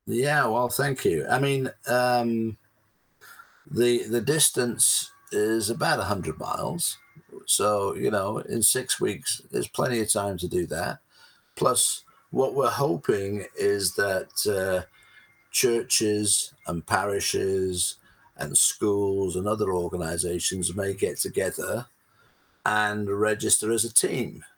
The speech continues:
Now, if they register as a team, the combined mileage and walking, running, dr-, whatever that people want to do, uh, gets, uh, added together so that the journey can be shared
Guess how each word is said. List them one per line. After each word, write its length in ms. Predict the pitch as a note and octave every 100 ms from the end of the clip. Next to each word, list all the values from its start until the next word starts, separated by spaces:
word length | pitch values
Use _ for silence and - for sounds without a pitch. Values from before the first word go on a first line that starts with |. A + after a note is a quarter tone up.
| _ _
Now, 300 | - G2+ G2+
if 100 | G2
they 140 | G#2+ G#2
register 520 | B2 B2+ G#2+ - G#2+
as 200 | G#2 F#2
a 80 | F#2+
team, 640 | - D3 A2+ F#2 F#2+ A2+ - _ _ _ _
the 120 | G#2
combined 960 | G2+ A#2 G#2+ G2+ A2+ A#2+ A2+ A2 G2 F#2 -
mileage 680 | F2+ G2 G#2+ G#2 F2+ F2+ E2+
and 220 | F2 F2+
walking, 680 | F#2+ G#2 F#2+ - F#2 F#2+ F#2+
running, 800 | F2+ F#2 F#2 F#2 F2+ F2+ F2+ F2
dr-, 160 | F2+ F2+
whatever 480 | - F#2 F#2+ F2+ F#2
that 300 | E2+ F2 -
people 280 | G2 F2+ F2+
want 280 | G2 F#2+ -
to 100 | F#2
do, 560 | B2 B2 F2+ - A#2 - _ - - - - -
uh, 360 | G2 G2+ G2+ F#2 - _ -
gets, 420 | A2 - - - _ _ _ - -
uh, 240 | F#2+ F#2+ - -
added 260 | A2+ G#2+
together 560 | F2+ G#2 A#2 A#2+ F2 F#2+
so 400 | - - G#2 G#2+
that 280 | G2 F#2+ -
the 100 | G2+
journey 600 | F#2 G#2+ A2+ A2+ G#2 G2+
can 260 | - G#2
be 100 | G2
shared 760 | F2+ - A#2+ G2 E2+ G2 A2+